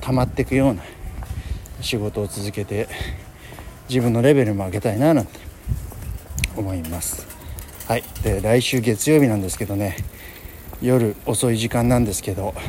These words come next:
ちょっとかなり今まで、えー、三ヶ月間いろいろやってきたことをバーッと外に出すね、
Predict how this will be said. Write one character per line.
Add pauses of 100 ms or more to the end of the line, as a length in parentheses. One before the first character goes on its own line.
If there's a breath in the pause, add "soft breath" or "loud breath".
(300 loud breath)
ち
ょ
っ
と
か
な
り
今
ま
で、 (880 loud breath)
え
ー、
三
ヶ
月
間
い
ろ
い
ろ
や
っ
て
き
た
こ
と
を
バ
ー
ッ
と
外
に
出
す
ね、